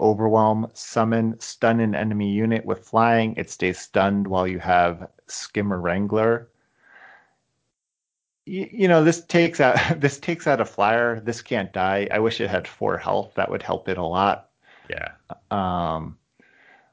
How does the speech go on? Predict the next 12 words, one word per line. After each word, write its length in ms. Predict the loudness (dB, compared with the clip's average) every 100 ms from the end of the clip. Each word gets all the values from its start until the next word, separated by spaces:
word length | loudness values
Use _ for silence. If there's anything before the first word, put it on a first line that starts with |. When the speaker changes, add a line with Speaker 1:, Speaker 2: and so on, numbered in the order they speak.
| -14 -14 -14 -2
Speaker 1:
but 380 | 4 4 4 -4
it's, 440 | -6 -4 -6 -16 _ _
it's 200 | -4 -4
still 300 | 0 4 6
a 40 | 4
pretty 240 | 2 -4
powerful 520 | 0 2 2 0 -10
card, 420 | -4 2 4 2 0
and 240 | 0 2
there 140 | 4 6
are 240 | 6 6
some 600 | 2 -2 -2 -2 -4 -6